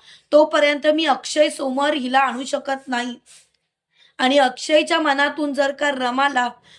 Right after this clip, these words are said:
बाहेर काढायचं असेल किंवा आहे त्या परिस्थितीशी त्याला संघर्ष करायला शिकवायचं असेल, तर याच माईला रमा म्हणून या घरात आणावं लागेल." हे ऐकून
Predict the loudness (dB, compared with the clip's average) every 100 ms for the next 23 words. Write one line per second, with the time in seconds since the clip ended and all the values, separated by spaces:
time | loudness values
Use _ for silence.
0 | _ 0 2 2 -2 0 0 0 0 -2
1 | 0 0 0 -2 -10 _ _ -20 -20 _
2 | _ 2 4 2 2 0 0 0 2 0
3 | 0 -4 -4 -4 -2 -4 0 0 0 -2
4 | -2 -4 -2 0 -2 -2 -4 0 0 2
5 | 0 -2 -18 -20 -8 0 2 2 0 0
6 | 2 0 2 0 0 -2 -14 _ _ _
7 | _ _ _ _ 0 2 0 -2 -2 -6
8 | -6 -4 -4 -2 -2 -2 -4 -4 -4 -6
9 | -6 -2 -2 -2 -4 -4 -4 -4 -6 -4
10 | -4 -2 -4 -4 -10 -14 _ _ _ _
11 | _ _ _ _ _ -20 -4 0 0 -2
12 | -2 2 2 0